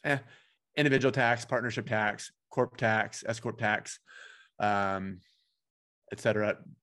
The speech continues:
transactions. And I would do that. Then I would do business law, take notes.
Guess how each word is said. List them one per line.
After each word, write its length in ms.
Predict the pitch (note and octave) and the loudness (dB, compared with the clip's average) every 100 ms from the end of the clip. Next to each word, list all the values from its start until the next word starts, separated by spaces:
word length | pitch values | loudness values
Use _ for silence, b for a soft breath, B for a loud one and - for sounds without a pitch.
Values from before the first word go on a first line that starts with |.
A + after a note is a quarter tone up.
| _ _ | _ _
transactions. 840 | - B2+ A2+ G#2+ A2 - A2 G#2 - _ _ _ _ _ _ _ _ _ - _ _ - B B B _ _ | -2 0 4 2 2 -4 -6 -6 -14 _ _ _ _ _ _ _ _ _ -20 _ _ -20 B B B _ _
And 520 | - A2+ G#2 G2 F#2 - - _ _ _ _ _ _ _ _ _ - | -2 0 2 0 -4 -12 -20 _ _ _ _ _ _ _ _ _ -2
I 40 | |
would 120 | A2+ | 2
do 100 | A#2 | 4
that. 260 | A2+ A2 A#2+ | 4 4 2
Then 120 | A#2 | 0
I 60 | A2+ | 0
would 140 | A2 | 0
do 180 | A2 G#2+ | -2 -2
business 360 | G#2+ G#2 G2+ | -2 -4 -6
law, 440 | A2 G2+ G2 G2+ G2 _ _ _ _ _ _ _ _ - | -4 -2 0 -2 -6 _ _ _ _ _ _ _ _ -6
take 240 | - C3+ | -2 -2
notes. 460 | B2+ A2+ A2 - - | 2 2 2 -4 -16